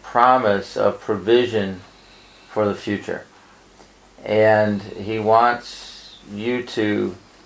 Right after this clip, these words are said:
be peaceful in your heart toward the future. Because I believe that, uh,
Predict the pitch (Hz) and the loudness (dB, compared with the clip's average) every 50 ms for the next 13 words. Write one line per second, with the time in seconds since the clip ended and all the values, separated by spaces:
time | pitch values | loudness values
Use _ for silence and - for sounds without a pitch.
0 | - - - - - - - - 104 98 98 107 107 110 107 107 104 104 101 101 | -20 -20 -20 -20 -20 -20 -18 -16 -10 -6 -2 0 2 2 2 2 2 0 -2 -4
1 | 101 101 - - - 131 135 131 - - - 127 123 117 113 107 101 101 98 95 | -6 -8 -12 -10 -8 -6 -6 -6 -6 -2 0 2 2 2 2 0 -2 -4 -4 -6
2 | - - - 98 95 90 - - - - - _ _ - - - - _ _ _ | -4 0 2 2 2 2 0 -4 -10 -20 -20 _ _ -20 -20 -20 -20 _ _ _
3 | _ _ _ _ - - 110 104 101 98 90 - - 104 95 90 - - 87 - | _ _ _ _ -6 -2 0 0 0 -2 -6 -8 -8 -10 -10 -10 -10 -14 -14 -14
4 | - _ - _ _ _ _ _ _ _ _ - - - - - 98 92 - - | -16 _ -20 _ _ _ _ _ _ _ _ -20 -20 -16 -10 -8 -8 -8 -2 2
5 | 110 101 101 98 95 90 - - 98 98 95 92 101 104 107 107 110 110 98 - | 2 4 4 2 0 -2 -2 0 0 0 0 0 -2 0 0 0 0 -2 -4 -6
6 | - - 110 101 98 95 98 - - - - - _ _ - 95 92 92 95 95 | -2 2 4 6 6 6 6 4 0 -4 -8 -18 _ _ -2 0 2 2 2 2
7 | 92 85 - | -2 -4 -4